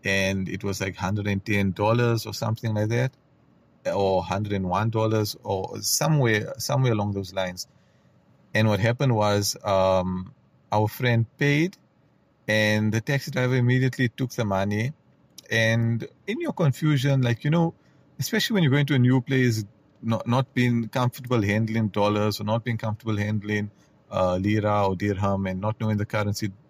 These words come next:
uh, uh, denominations and such, like, you're always nervous. So they paid over the money and the taxi driver is like, uh,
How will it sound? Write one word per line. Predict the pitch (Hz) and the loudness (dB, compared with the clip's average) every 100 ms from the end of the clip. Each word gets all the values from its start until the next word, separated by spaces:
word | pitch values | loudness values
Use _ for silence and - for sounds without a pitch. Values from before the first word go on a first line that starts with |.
| - | -8
uh, | 92 90 90 90 82 - | -4 -2 -2 -6 -12 -12
uh, | - 98 | -8 -6
denominations | 101 104 101 98 98 - 104 - | -2 0 0 0 -2 -4 -6 -6
and | 95 | -10
such, | - 113 123 - - _ _ _ _ _ _ _ - | -4 -2 -2 -6 -18 _ _ _ _ _ _ _ -8
like, | 113 127 127 | 0 0 2
you're | 175 | 2
always | 185 202 170 | 2 2 0
nervous. | 107 110 104 92 - - - | 0 2 2 0 -2 -6 -10
So | - - 120 117 113 113 113 131 | -6 -2 0 2 2 2 0 -2
they | 120 | -2
paid | 110 156 160 | 0 0 0
over | 135 | 0
the | 127 | 0
money | 104 101 110 117 | 0 0 0 0
and | 117 | 0
the | 123 | -2
taxi | 151 143 - | -4 -6 -6
driver | 135 131 135 | -4 0 0
is | 123 | 0
like, | 120 117 107 _ _ _ _ - | 0 0 -2 _ _ _ _ -4
uh, | 107 104 104 104 104 104 101 104 | 0 2 2 2 2 0 0 -2